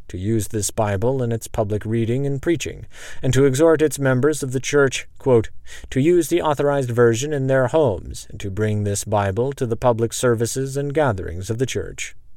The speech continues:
End quote. This measured but definitive stance on the subject of English Bible translations will be understood by many, no doubt, to be a variety of what is called the King James only position. However,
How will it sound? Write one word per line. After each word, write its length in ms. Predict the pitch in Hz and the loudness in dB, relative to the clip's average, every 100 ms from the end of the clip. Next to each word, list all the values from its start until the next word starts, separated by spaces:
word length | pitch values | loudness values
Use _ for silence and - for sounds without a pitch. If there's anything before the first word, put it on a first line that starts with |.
| - - - | -18 -18 -8
End 180 | 110 98 | -4 -4
quote. 300 | 92 78 65 - - - - - - - - - - | -4 -8 -10 -18 -20 -20 -20 -20 -20 -20 -16 -14 -4
This 240 | 160 190 160 | 2 2 4
measured 400 | 151 131 151 160 | 2 4 2 0
but 160 | 143 | -2
definitive 480 | - 135 139 117 110 | -2 -2 0 0 0
stance 520 | - - 101 113 135 | -2 -2 -2 -2 -4
on 80 | 139 | -4
the 80 | 143 | -4
subject 600 | - 180 110 92 92 - | 0 0 -2 -6 -8 -6
of 160 | 98 | -6
English 420 | - 123 110 101 - | -4 -2 0 -2 -2
Bible 280 | 110 101 | -2 -2
translations 640 | 95 113 110 123 139 120 104 - - | -4 -4 -2 0 0 0 -4 -6 -6
will 80 | 170 | -2
be 140 | 151 143 | 4 4
understood 480 | 139 139 - 131 | 4 0 0 2
by 160 | 117 123 | 4 2
many, 360 | 151 139 95 - - | 2 -2 -4 -10 -10
no 140 | 92 | -6
doubt, 260 | 92 95 120 - - - | -4 -2 -4 -8 -12 -4
to 100 | 139 | 2
be 180 | 135 | 4
a 60 | 127 | 4
variety 560 | 120 135 147 147 156 175 | 6 6 6 2 -2 -4
of 120 | 147 | -2
what 140 | 143 | -4
is 120 | 139 | -4
called 260 | - 139 123 | 0 2 2
the 200 | 131 120 - | 2 0 -4
King 300 | - 165 147 | -8 -4 0
James 280 | 117 123 113 | 2 2 2
only 260 | 131 113 104 | 0 0 0
position. 520 | 123 135 131 - 87 - - - - - | 0 -2 -2 -6 -14 -18 -20 -20 -20 -2
However, 400 | 127 143 135 | 4 6 6